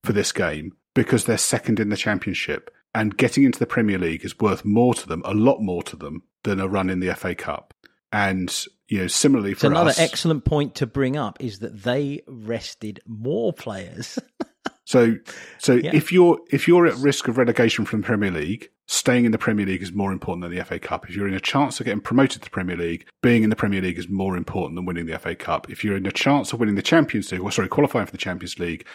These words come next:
Speaker 1: getting into the Champions League is more important than winning the F A Cup. And as fans, obviously we hate that. And, you know, any of us, you know, all of us are old enough to remember that Cup final day was the biggest day of the football calendar. The,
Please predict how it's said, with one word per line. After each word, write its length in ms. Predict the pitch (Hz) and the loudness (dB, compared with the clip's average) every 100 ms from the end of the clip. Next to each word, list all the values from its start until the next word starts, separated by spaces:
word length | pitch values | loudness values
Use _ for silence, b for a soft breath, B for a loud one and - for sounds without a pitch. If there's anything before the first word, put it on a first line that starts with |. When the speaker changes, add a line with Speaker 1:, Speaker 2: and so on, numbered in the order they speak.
| B | B
Speaker 1:
getting 300 | - 113 110 | -2 0 -2
into 100 | 98 | -4
the 80 | - | -6
Champions 400 | - 92 90 - | -6 -8 -8 -8
League 160 | 87 85 | -8 -8
is 120 | 85 | -8
more 220 | 90 90 | -6 -6
important 360 | 85 - 76 80 | -6 -8 -10 -10
than 80 | |
winning 240 | 80 82 80 | -10 -10 -10
the 80 | 82 | -10
F 100 | - | -10
A 80 | |
Cup. 240 | - 73 - B B | -8 -8 -10 B B
And 80 | 120 | 0
as 100 | 117 | 0
fans, 460 | - 170 98 98 - b - | 4 4 2 -4 -10 b 2
obviously 380 | 139 131 - 107 | 4 2 2 0
we 100 | 113 | 2
hate 240 | 147 - | 0 -2
that. 280 | 147 - - _ _ | -6 -10 -16 _ _
And, 240 | 113 104 - | -4 -4 0
you 100 | 127 | 2
know, 120 | 101 | 2
any 180 | 107 131 | 4 4
of 100 | 101 | 4
us, 120 | 104 | 0
you 100 | 117 | 0
know, 140 | 95 104 | 2 4
all 160 | 127 | 4
of 60 | 92 | 2
us 140 | - | -2
are 100 | 101 | -2
old 160 | 104 95 | -2 -2
enough 180 | 98 - | -4 -4
to 100 | 101 | -4
remember 300 | 107 104 87 | -2 -2 -2
that 180 | 107 - | -4 -2
Cup 180 | 120 | -4
final 300 | - 113 98 | -2 -4 -2
day 160 | 85 92 | -4 -6
was 120 | 104 | -6
the 100 | 92 | -8
biggest 400 | 95 107 110 - | -4 -2 -2 -2
day 160 | 117 113 | 0 0
of 80 | 110 | 0
the 80 | 117 | -2
football 320 | - - 123 | -2 0 -2
calendar. 440 | - 151 135 90 | 2 2 2 0
The, 120 | 87 | -6